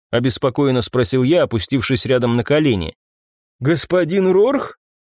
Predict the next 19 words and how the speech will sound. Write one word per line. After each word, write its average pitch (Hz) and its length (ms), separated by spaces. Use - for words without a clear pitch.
поднял 131 400
глаза 131 520
он 220 280
и 160 140
устало 190 440
улыбнулся. 185 760
"Нормально, 247 920
спасибо. 170 840
Лия 233 400
закрыла 214 500
мои 214 260
раны, 208 480
просто 170 360
слегка 190 460
переусердствовал 180 1080
и 160 160
потратил 170 560
много 165 380
сил". 175 400